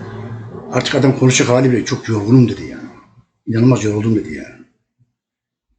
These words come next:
Çünkü o şartlarda yani kolay değil. Ha, fazla devlete destek vermiyor arkadaşlar ya. İşte mesele burada zaten.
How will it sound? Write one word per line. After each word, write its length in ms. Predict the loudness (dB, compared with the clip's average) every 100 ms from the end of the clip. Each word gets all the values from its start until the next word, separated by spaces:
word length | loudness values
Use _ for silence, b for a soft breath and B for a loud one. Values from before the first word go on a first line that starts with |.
| _ _ _ _ _ _ _ _
Çünkü 180 | -14 -14 _ _ _
o 120 | 0
şartlarda 500 | 2 2 2 2 4
yani 200 | 2 0
kolay 260 | 0 2 2
değil. 300 | 2 0 -4 _ _ _ _ _
Ha, 140 | -10
fazla 220 | -6 2
devlete 300 | 4 4 2
destek 420 | 0 0 -2 -2 -2
vermiyor 380 | 0 0 -2
arkadaşlar 420 | -2 -2 0 -2 -10
ya. 140 | -14
İşte 160 | -8 -4
mesele 300 | 0 2 0
burada 140 | -2
zaten. 320 | -6 -16 -20